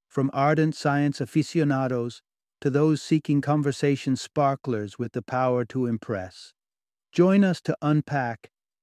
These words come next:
how the unseen mechanisms of epigenetics may play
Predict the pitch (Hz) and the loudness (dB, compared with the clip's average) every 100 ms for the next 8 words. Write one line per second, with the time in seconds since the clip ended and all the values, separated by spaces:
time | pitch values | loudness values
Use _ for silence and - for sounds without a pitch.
0 | _ - 160 170 190 175 - 151 160 - | _ -2 2 2 2 0 0 0 0 2
1 | 165 143 139 143 143 131 104 107 101 113 | 2 2 0 0 0 -2 -2 -6 -6 -8
2 | 101 - 147 156 127 135 120 107 - - | -12 -4 0 0 0 0 0 -4 -10 -18
3 | _ _ _ _ 139 139 - 143 | _ _ _ _ 2 2 2 0